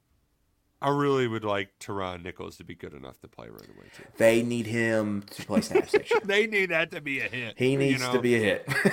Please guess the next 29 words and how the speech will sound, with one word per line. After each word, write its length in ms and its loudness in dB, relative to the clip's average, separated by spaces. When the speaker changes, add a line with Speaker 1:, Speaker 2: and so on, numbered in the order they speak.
Speaker 1:
Yeah. 60 4
Speaker 2:
Yes. 380 6
Speaker 1:
<laughs> 180 4
There 300 2
ain't 80 2
no 60 4
Speaker 2:
Hundred 240 4
percent 200 4
Speaker 1:
doubt 140 2
about 100 2
Speaker 2:
agree. 140 2
Speaker 1:
that. 200 -8
He 220 0
is, 260 -2
uh, 420 -2
I 140 -2
thi-, 220 -10
I 100 -8
think 260 -8
he 100 -10
can 280 -4
be, 220 -6
but 320 -4
see 200 -10
when 100 -4
he 60 -6
gets 180 -8
here, 200 -12
right? 260 -4